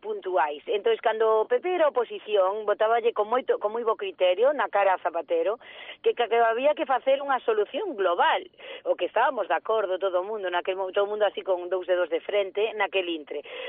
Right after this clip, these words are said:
Que acontece? Que chegan estes, entón fan unha reforma laboral puntual que non favorece nin tan siquiera o electorado do Partido Popular, que nomeadamente son empresarios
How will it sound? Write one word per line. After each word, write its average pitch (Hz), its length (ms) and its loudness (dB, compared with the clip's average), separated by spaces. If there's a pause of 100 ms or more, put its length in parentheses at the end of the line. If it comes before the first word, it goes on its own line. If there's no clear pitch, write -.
Que 269 140 2
acontece? 226 420 0
Que 240 80 2
chegan 320 240 0
estes, 320 320 -2
entón 311 160 -2
fan 330 160 0
unha 302 80 -4
reforma 302 400 0
laboral 254 400 2
puntual 302 640 0
que 311 80 2
non 381 160 0
favorece 330 480 2
nin 277 160 -2
tan 254 160 0
siquiera 294 320 0
o 247 80 4
electorado 220 400 2
do 180 80 0
Partido 185 240 0
Popular, 165 400 -2 (640)
que 185 240 2
nomeadamente 185 760 2
son 185 120 -2
empresarios 175 720 -2